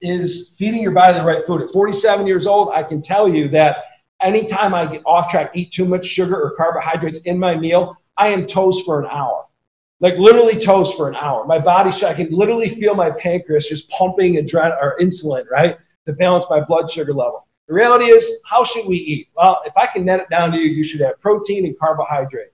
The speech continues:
uh, protein and vegetables, and with a little bit of carbs, right?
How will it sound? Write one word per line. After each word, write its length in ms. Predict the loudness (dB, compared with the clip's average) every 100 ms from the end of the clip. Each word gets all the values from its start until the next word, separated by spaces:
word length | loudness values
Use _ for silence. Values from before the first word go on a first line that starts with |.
| -8
uh, 80 | -8
protein 640 | -2 0 0 0 -2 -4 -10 _ _ -4
and 240 | -2 0
vegetables, 720 | 0 0 -2 -2 -2 -2 -8
and 200 | -6 -6 -4
with 140 | -6
a 60 | 0
little 280 | 4 6
bit 100 | 4
of 80 | 0
carbs, 420 | 0 -2 -2 -10 -20 _
right? 240 | -2 -2